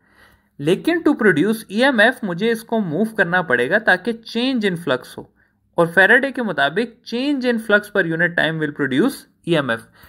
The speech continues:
तो change in flux should link the coil, not the flux।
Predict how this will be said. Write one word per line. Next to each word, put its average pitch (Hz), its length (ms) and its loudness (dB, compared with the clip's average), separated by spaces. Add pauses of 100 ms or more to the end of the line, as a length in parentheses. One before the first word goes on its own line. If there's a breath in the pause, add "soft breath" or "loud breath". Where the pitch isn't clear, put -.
(200 soft breath)
तो 196 60 -4 (180)
change 311 400 0
in 240 180 -2
flux 202 300 0
should 151 260 -4
link 131 180 -8
the 120 80 -2 (100)
coil, 208 220 4 (420 loud breath)
not 220 320 2
the 160 120 4 (380)
flux। 185 420 0